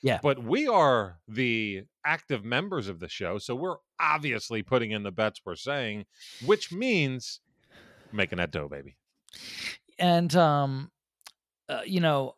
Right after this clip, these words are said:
Speaker 1: uh, I'll, I'll just address off the top. So the Nadal pick, I had Nadal as, uh, you know, to make the finals, uh, and, um,
Speaker 2: That was the one lingering selection from
Speaker 1: it
Speaker 2: last
Speaker 1: was,
Speaker 2: week,
Speaker 1: it
Speaker 2: yes.
Speaker 1: lingered. I, I had, <laughs> to be honest, I had, I hadn't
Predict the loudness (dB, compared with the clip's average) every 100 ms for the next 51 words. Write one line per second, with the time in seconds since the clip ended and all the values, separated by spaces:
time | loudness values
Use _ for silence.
0 | -2 2 2 2 0 4 4 4 2 0
1 | 0 -2 -4 0 2 2 2 0 -2 -6
2 | 0 0 0 -2 -2 -2 -4 -2 -2 2
3 | 4 6 4 2 -6 -8 -6 -2 0 4
4 | 2 2 2 6 6 6 6 4 0 0
5 | 0 0 -2 -4 -2 0 0 -2 -4 -2
6 | 0 4 4 4 -2 -18 _ _ -6 -4
7 | 0 0 -2 -8 -10 -8 -8 -6 -2 0
8 | 0 -2 -2 -2 2 4 4 4 0 0
9 | 0 2 2 2 2 4 4 2 0 0
10 | -4 -4 -2 0 -2 -6 -8 -6 -4 -4
11 | -8 -4 -4 -2 0 0 0 -2 -2 0
12 | -2 -2 0 0 -2 -10 -16 -12 -12 -14
13 | -8 -4 -4 -6 _ -6 -2 -2 -4 _
14 | -8 -4 -4 -6